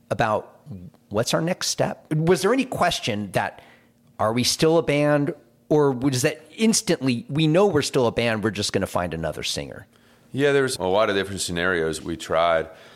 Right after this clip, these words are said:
Speaker 2: We ended up doing a show once we knew he was leaving, but we didn't have a re-, a replacement, and he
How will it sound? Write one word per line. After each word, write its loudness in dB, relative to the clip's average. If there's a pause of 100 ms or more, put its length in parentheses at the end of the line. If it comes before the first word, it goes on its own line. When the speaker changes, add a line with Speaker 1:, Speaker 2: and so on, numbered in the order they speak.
Speaker 2:
We -4
ended -2
up 0
doing -2
a -6
show 0 (960)
once -2
we 0
knew 2
he 2
was 0
leaving, 0
but 0
we 0
didn't 0
have 0
a -6
re-, -6 (140)
a -12
replacement, -2
and -4
he 0